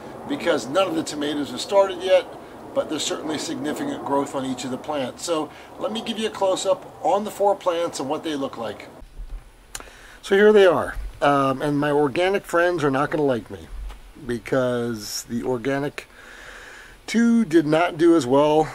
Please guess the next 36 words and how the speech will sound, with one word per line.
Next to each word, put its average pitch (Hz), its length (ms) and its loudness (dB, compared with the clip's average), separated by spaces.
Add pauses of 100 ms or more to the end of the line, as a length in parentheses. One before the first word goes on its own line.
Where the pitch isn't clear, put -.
(140)
no, 135 440 0
not 135 280 -2
nearly 185 400 6
as 120 120 4
well 123 400 4
as 117 240 -2
the 113 180 -4
two 135 260 2
that 120 100 0
were 117 100 -2
treated 113 320 2
with 117 180 -6
Miracle-Gro. 107 680 -4 (220)
So, 160 400 4 (380)
um, 127 500 2
so - 160 -2
let's 175 220 0
take 175 200 2
a 143 60 4
look 135 200 2
here. 135 180 4
I'll 127 100 4
point, 117 380 -2
these 147 200 0
two 180 380 4 (600)
are 123 200 0
the 120 100 -4
two 147 420 4
on 135 100 0
the 127 80 2
left. 165 480 0 (180)
These 131 240 2
are 135 120 4
Miracle-Gro 147 760 2
treated. 170 480 2 (720)
Um, 113 540 0